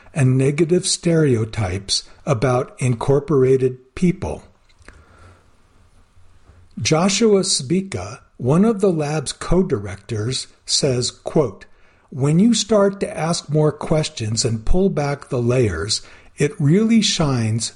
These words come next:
a much harsher light on what's going on. It should force us to question not just prison agriculture, but the logic of the prison system itself, unquote.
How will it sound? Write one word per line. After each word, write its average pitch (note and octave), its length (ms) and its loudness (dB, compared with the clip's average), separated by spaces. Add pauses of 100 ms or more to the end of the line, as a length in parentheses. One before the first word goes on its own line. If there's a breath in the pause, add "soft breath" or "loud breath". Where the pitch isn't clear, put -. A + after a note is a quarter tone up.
a C#3 60 0
much D3 380 2
harsher D#3 580 -2
light B2 480 -2
on B2 240 -2
what's C#3 280 0
going C3+ 440 0
on. C3 480 -4 (680 soft breath)
It C#3+ 180 -2
should A3+ 400 0
force F3 500 0
us G#2+ 260 -4
to - 120 -8
question C3 760 -4 (120)
not F#3 320 0
just D#3+ 380 -2
prison D3 400 0
agriculture, A2+ 1000 -4 (520 loud breath)
but C#3 160 0
the C3+ 80 2
logic D#3+ 560 0
of A#2+ 100 -4
the A#2 80 -4
prison E3 460 0
system E3 580 -2
itself, - 800 -4 (140)
unquote. C#3 540 0